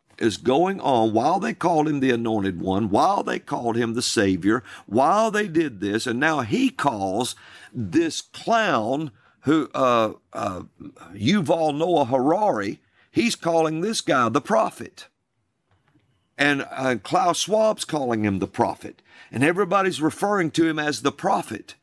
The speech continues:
And this guy openly said, listen what he said. Now, this is what people have to get in their minds.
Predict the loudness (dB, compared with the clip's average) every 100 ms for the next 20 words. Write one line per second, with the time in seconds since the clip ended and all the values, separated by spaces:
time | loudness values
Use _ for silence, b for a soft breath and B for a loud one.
0 | _ _ b b b 0 0 2 2 2
1 | 0 0 2 0 -2 -4 0 0 0 -2
2 | -6 -2 -2 0 0 0 2 2 2 0
3 | -2 -2 0 -2 0 0 0 0 2 2
4 | 2 0 0 -2 -2 0 0 -2 -4 -6
5 | -4 -2 2 2 0 -6 -4 -2 -2 -4
6 | -6 -6 -4 -4 -4 -8 -10 -14